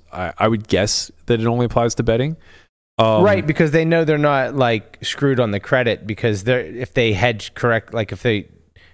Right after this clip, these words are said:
Speaker 2: if they're hedging, they're just gonna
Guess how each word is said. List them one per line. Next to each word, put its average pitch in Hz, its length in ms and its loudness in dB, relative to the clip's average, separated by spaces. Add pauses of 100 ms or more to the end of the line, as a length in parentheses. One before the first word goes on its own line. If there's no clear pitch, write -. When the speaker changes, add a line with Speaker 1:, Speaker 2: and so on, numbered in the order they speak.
Speaker 2:
if - 80 -20
they're 139 160 2
hedging, 117 520 0 (760)
they're 127 100 0
just 117 260 -2
gonna 113 180 0